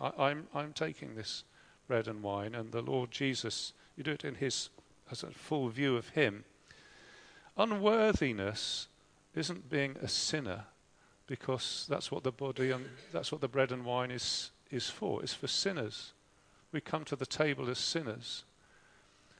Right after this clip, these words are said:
Uh, I think it's more to do with coming and not thinking that it's a serious and wonderful thing, treating it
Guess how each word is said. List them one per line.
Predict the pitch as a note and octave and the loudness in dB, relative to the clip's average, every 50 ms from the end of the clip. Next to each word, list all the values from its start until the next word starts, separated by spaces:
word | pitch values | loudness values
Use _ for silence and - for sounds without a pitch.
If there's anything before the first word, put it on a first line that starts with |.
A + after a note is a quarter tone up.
| - - - - _ - | -20 -20 -20 -18 _ -4
Uh, | B2+ - - - - | -4 -2 -2 2 4
I | C#3 E3 | 4 6
think | G#3 B3 A#3 | 6 6 4
it's | D3+ E3+ | 4 6
more | F3 F3+ F3 E3 | 6 6 6 6
to | - D3+ | 2 0
do | C3 - D#3+ E3 E3+ D#3+ C#3 | 0 2 2 2 2 2 2
with | G2+ G#2 A2 A#2 A2+ - - - - - - | 0 -2 -2 -2 -6 -10 -14 -18 -20 -16 -2
coming | - - D#3 D3+ C#3+ B2+ B2 - - - | 0 0 2 2 2 0 0 -2 -4 -4
and | C3 B2 C3+ C#3+ | -4 -4 -2 -2
not | D#3 D#3 E3 D#3 - - | -2 -2 -2 -4 -8 -8
thinking | - - D3+ C#3 - - B2+ A#2 A#2 | -4 -4 -4 -2 -2 -4 -4 -2 -2
that | C3 | -4
it's | - - - - | -4 -4 -4 -4
a | |
serious | - - - - - D#3+ E3 C#3 B2 - - - | -4 -2 -2 -2 0 0 0 0 0 -2 -2 -6
and | - B2 | -6 -6
wonderful | A#2+ C3 C3 B2 B2 - - C3 | -6 -6 -6 -6 -8 -6 -6 -6
thing, | A2 - - D4 D#3+ A2 - - - _ _ _ - - - - - - - - _ _ - | -4 -4 -4 -4 -6 -6 -10 -16 -20 _ _ _ -20 -20 -20 -20 -20 -20 -20 -20 _ _ -8
treating | - C#3+ D3 - - C3+ B2+ | -6 -6 -6 -6 -8 -6 -6
it | A#2+ A#2 - | -6 -6 -6